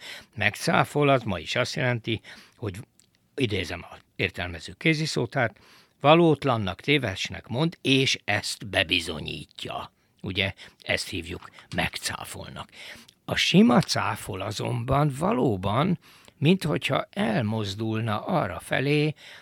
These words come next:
hogy hazugságnak minősít, tévesnek mond, valótlannak jelenti ki,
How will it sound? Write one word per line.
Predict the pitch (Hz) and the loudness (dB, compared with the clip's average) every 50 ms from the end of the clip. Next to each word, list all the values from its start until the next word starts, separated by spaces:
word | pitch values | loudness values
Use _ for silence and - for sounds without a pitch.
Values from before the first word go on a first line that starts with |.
| - _ - | -20 _ -4
hogy | - 123 131 - | -2 0 0 2
hazugságnak | - 180 180 139 107 95 - - - 135 123 123 117 113 113 110 - | 4 4 4 4 2 -2 -4 -2 0 2 2 2 0 -2 -2 -2 -2
minősít, | 110 110 107 101 92 85 87 82 82 - - - - 95 90 87 95 104 - - - - _ - - - _ _ _ | 0 0 0 0 0 -4 -6 -6 -4 -2 0 0 0 -2 -4 -10 -10 -12 -12 -14 -16 -16 _ -20 -20 -20 _ _ _
tévesnek | - 156 151 120 98 90 95 92 - - - - 98 95 - - | 4 4 4 4 4 0 0 -2 0 -2 -2 -2 -4 -6 -8 -8
mond, | - 92 110 110 98 85 82 92 117 139 147 175 - - _ _ _ _ _ _ _ - _ _ | -6 -2 0 0 0 -2 -4 -4 -4 -2 -2 -4 -4 -4 _ _ _ _ _ _ _ -20 _ _
valótlannak | - 160 151 127 104 95 92 - - 123 120 123 113 87 - - - | 4 4 4 4 2 -4 -8 -6 -4 -4 -4 -4 -6 -8 -10 -8 -8
jelenti | 101 104 101 98 98 95 95 - _ - 90 - | -8 -6 -6 -6 -6 -6 -8 -10 _ -14 -14 -14
ki, | - - 143 156 190 202 - | -4 2 4 6 6 6 4